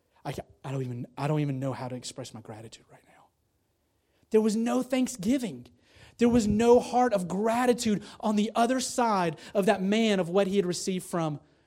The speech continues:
from God, for us, the king. And so often, when we receive what we receive from the Lord, we compartmentalize it. We maybe can't forgive ourselves. We don't deserve it.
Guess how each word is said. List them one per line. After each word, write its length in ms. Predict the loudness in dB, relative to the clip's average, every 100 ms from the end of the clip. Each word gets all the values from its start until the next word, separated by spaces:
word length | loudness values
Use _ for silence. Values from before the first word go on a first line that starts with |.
| _
from 160 | -8
God, 320 | -4 -4 -6 -14 _ _ _ -20 _ _ _ -8
for 160 | -4
us, 220 | -4 -6
the 100 | -12
king. 320 | -14 -12 -14 -18 _ _ _ _ _ _ _ _ _ _ _ _ _ _ _ _
And 140 | -12 -4
so 240 | 0 4
often, 440 | 2 0 -6 -8 -12 _ _ _ _ _ _ _ _ _
when 200 | -8 -6
we 180 | 0 0
receive 600 | 0 -2 -4 -2 0 2
what 120 | 0
we 140 | 0 -2
receive 400 | -4 -4 -6 -6
from 140 | -6
the 80 | -6
Lord, 500 | -2 0 0 -2 -8 _ _ _ _ _ _ _ -16
we 80 | -8
compartmentalize 960 | -8 -2 0 0 0 -2 -4 -4 -6 -8
it. 360 | -10 -12 -16 _ _ _ _ _ -16
We 60 | -8
maybe 280 | -4 -4 -6
can't 240 | -6 -8
forgive 360 | -8 -4 -4 -2
ourselves. 680 | -6 -4 -2 -2 -2 -4
We 80 | -6
don't 200 | -6 -6
deserve 540 | -10 -8 -2 0 0 0
it. 260 | -2 -6